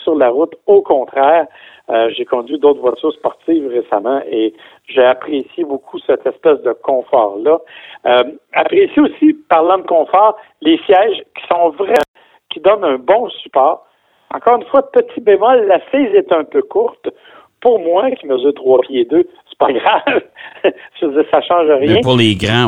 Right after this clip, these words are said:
Speaker 2: ouais, c'est sûr que, ouais.
Speaker 1: Mon épouse, qui a des grandes jambes, trouve que la cise est un peu courte et ça lui donne pas tout le support en dessous de la, de la cuisse.
Speaker 2: Ouais.
Speaker 1: Et encore, en parlant des sièges, l'emplacement des boutons pour les réglages,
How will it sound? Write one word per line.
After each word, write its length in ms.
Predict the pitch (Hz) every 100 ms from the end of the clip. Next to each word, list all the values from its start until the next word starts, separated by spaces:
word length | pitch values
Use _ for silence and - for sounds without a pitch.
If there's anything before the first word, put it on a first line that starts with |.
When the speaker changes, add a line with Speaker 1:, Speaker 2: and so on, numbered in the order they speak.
| 117
Speaker 2:
ouais, 140 | 87
c'est 220 | 80 - 90
sûr 220 | - 101 85
que, 140 | 80 73 69 - - - 98
ouais. 80 | 92
Speaker 1:
Mon 200 | 175 185
épouse, 320 | 196 190 302 -
qui 60 | 175
a 60 |
des 140 | 147 156
grandes 400 | 151 165 151 131
jambes, 360 | 143 170 208 - - _
trouve 220 | - 262 -
que 100 | 226
la 220 | 214 - -
cise 220 | 220 175
est 140 | 147 160
un 120 | 156
peu 160 | 143
courte 340 | 131 208 214 - - - -
et 140 | 180 -
ça 100 | 151
lui 100 | 151
donne 200 | 160 160
pas 160 | - 233
tout 140 | 220
le 80 | 175 -
support 280 | 165 165 151
en 40 | 139
dessous 180 | - 151
de 60 |
la, 220 | 131 120 117 _ _ -
de 60 | 143
la 160 | -
cuisse. 260 | - - - - _ _ -
Speaker 2:
Ouais. 220 | 98 82 - -
Speaker 1:
Et 100 | 143
encore, 560 | 127 - 160 147 -
en 120 | 156 147
parlant 300 | 143 127 131
des 180 | 120 -
sièges, 360 | 156 165 175 143 _ _ _
l'emplacement 800 | - 151 180 180 170 139 - 170 165
des 160 | 131
boutons 480 | 123 139 139 151 151
pour 180 | 143 131
les 140 | 123
réglages, 720 | 113 113 113 113 131 151 127